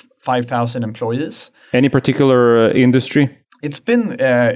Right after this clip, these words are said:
Speaker 1: uh, quite broad. So we work with everything from technology and healthcare companies like Kry, um, where they're, um, training their, both their clinicians, but also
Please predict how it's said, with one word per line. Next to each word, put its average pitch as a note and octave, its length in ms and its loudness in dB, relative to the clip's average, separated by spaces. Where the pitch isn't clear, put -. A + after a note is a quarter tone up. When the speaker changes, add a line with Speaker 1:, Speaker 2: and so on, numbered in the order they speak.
Speaker 1:
uh, A#2+ 200 -2
quite - 320 -6
broad. B2 320 0
So B2+ 80 -10
we C#3 100 -2
work F#3+ 240 -4
with B2 140 -4
everything B2 560 -2
from G2+ 480 -4
technology B2 720 -2
and G2+ 120 -4
healthcare C#3+ 380 -4
companies A2 640 -4
like E2 320 -10
Kry, C3+ 640 -6
um, G#2+ 460 -6
where A#2 560 -2
they're, G#2+ 640 -4
um, G2+ 380 -8
training B2 460 -2
their, G2+ 300 -2
both C3 360 -4
their G#2 220 -4
clinicians, D3 760 -6
but G#2 300 -2
also G#2 600 -2